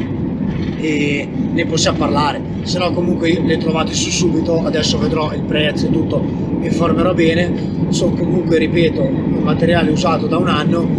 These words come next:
con settemila e seicento chilometri a, ad oggi, quindi sono nuove, usate sempre nel miglior dei modi, non è che ho fatto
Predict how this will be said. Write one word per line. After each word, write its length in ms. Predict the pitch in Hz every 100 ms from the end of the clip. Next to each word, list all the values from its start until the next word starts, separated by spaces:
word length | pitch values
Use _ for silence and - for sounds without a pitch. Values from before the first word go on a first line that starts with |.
| - -
con 140 | 165
settemila 540 | - 160 165 156 160
e 40 | 170
seicento 420 | 160 147 156 170
chilometri 640 | 151 147 156 156 170 160 135 - -
a, 420 | 143 135 131 131 135 - - - - - -
ad 140 | 160
oggi, 400 | 156 170 156 -
quindi 380 | - 156 175 -
sono 240 | - 135 135
nuove, 300 | 170 160 156 151
usate 380 | 139 165 156 151
sempre 440 | 175 165 151 139 - - - - -
nel 160 | 156
miglior 320 | 165 165 165
dei 140 | 170 165
modi, 320 | 151 156 151
non 120 | 139
è 60 | 147
che 120 | 156
ho 40 |
fatto 480 | 143 147 160 139 135